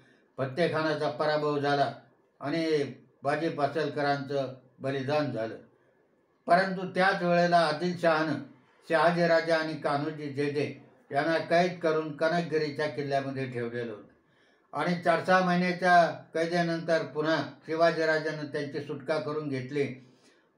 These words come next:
सुटका केल्यानंतर शहाजी राजानं कान्होजी बाबांना सांगितले, "कान्होजी बाबा, तुम्ही भोरमधले आणि मावळ खोऱ्यातले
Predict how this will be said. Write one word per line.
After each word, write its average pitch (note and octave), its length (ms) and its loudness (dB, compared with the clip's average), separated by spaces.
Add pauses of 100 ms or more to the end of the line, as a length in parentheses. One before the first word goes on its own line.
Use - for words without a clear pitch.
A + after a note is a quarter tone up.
(140)
सुटका F3 300 2
केल्यानंतर F3 880 2 (800)
शहाजी E3+ 420 4
राजानं D#3+ 480 2
कान्होजी D#3+ 400 0
बाबांना C#3+ 440 0
सांगितले, B2+ 440 -4
"कान्होजी D#3 400 -2
बाबा, C#3 320 2 (580)
तुम्ही F3 640 -2 (560)
भोरमधले E3 880 0 (500)
आणि D#3 220 -4
मावळ D#3 440 2
खोऱ्यातले D#3 760 0